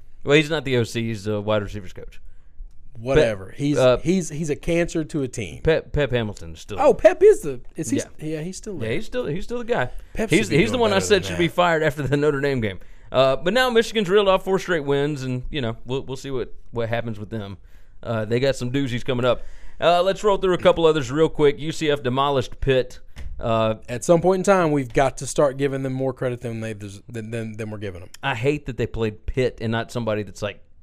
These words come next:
Speaker 1: somewhat respectable.
Speaker 2: Well, they gotta play the sched-, they
Speaker 1: I
Speaker 2: played
Speaker 1: know.
Speaker 2: an
Speaker 1: They,
Speaker 2: A C C
Speaker 1: they,
Speaker 2: team.
Speaker 1: I know. They, I know. Uh, Memphis got destroyed by Tulane. Gotta
Speaker 2: They
Speaker 1: put them in the, uh, the,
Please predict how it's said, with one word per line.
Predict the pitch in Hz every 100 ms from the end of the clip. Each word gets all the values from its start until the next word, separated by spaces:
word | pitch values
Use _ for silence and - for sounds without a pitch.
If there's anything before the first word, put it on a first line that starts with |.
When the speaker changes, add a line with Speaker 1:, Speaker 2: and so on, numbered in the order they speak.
| - - - -
Speaker 1:
somewhat | - 117 113 107
respectable. | 85 - 113 - 113 113 - - - -
Speaker 2:
Well, | 98 -
they | - 95
gotta | 95 117 120
play | 131 123
the | 120
sched-, | - 120 117
they |
Speaker 1:
I | 123
Speaker 2:
played | 180 185
Speaker 1:
know. | 214
Speaker 2:
an | 190
Speaker 1:
They, | 180
Speaker 2:
A |
C | 131 156
C | 165 185
Speaker 1:
they, |
Speaker 2:
team. | 180 175 131 92 -
Speaker 1:
I | 131
know. | 143 104 - - - -
They, | 117 117
I | 139
know. | 120 - - - - -
Uh, | 135 139 120
Memphis | 139 180 165
got | 123 151
destroyed | 117 - 170 165 160
by | 135
Tulane. | 123 135 135 160 160 156 139
Gotta | 131 120
Speaker 2:
They |
Speaker 1:
put | 123 131
them | 135 135
in | 123
the, | 123 123
uh, | 117 117
the, | 113